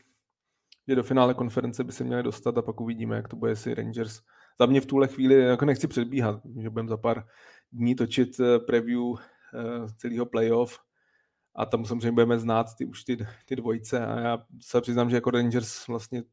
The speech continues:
si dokážu představit asi v tuhle chvíli, jako v tuhle chvíli za mě jako Boston Rangers asi ve finále konference.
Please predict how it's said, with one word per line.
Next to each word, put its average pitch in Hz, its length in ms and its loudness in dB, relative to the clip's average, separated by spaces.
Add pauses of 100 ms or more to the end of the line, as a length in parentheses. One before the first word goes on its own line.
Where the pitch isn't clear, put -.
(120)
si - 140 -16
dokážu 117 280 -6
představit 117 460 -2
asi 110 200 -10
v - 60 -20
tuhle 147 260 6
chvíli, 113 400 -2
jako 101 200 -10
v - 40 -20
tuhle 123 280 -6
chvíli 113 260 -10 (840)
za 117 160 -2
mě 113 200 0
jako 110 240 -4
Boston 113 420 -8
Rangers 110 380 -2
asi 110 180 -8
ve 110 100 -4
finále 110 400 -4
konference. 110 720 -8